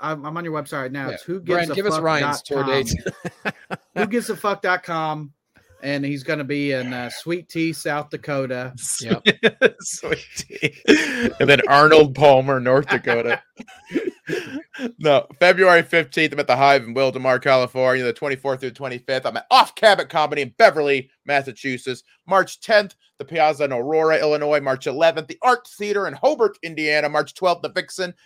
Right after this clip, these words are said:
Speaker 3: in McHenry, Illinois. On March twenty-fourth, I'm at the Gibson Theater in Batesville, Indiana.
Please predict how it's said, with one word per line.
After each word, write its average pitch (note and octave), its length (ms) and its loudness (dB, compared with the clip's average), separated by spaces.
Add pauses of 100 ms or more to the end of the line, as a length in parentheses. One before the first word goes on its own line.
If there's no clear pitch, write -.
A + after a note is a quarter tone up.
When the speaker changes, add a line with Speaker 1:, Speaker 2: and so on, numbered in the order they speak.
(100)
Speaker 3:
in C#3+ 80 -14
McHenry, E3+ 460 -6 (260)
Illinois. D#3 720 2 (320)
On B2 220 2
March C#3+ 380 -2
twenty-fourth, G3 640 -4
I'm D#3 80 -12
at C3+ 60 -10
the C3+ 80 -10
Gibson E3 440 -12
Theater D#3+ 260 -2
in C3 120 -8
Batesville, A#3 640 2
Indiana. A3 600 -4